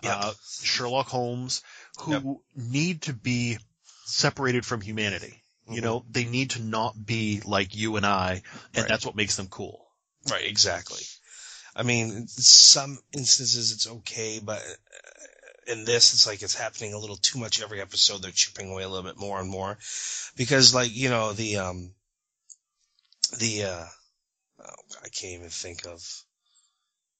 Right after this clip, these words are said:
Speaker 1: Leonard, Jason Crow.
Speaker 2: <laughs>
Speaker 1: The, the Penny, the Penny and Leonard relationship has kind of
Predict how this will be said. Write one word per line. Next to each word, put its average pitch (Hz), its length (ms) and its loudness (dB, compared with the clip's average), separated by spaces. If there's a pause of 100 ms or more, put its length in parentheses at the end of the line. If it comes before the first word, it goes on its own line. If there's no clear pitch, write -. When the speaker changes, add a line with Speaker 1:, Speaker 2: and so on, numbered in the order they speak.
(1500)
Speaker 1:
Leonard, 92 320 -4
Jason 95 380 2
Crow. 87 240 -12
Speaker 2:
<laughs> - 40 -20 (360)
Speaker 1:
The, 127 220 0
the 123 100 -4
Penny, 135 540 0
the 117 100 -8
Penny 165 300 -2
and 110 120 -2
Leonard 113 300 -4
relationship 92 680 -2
has 90 120 4
kind 101 260 -4
of 95 180 -10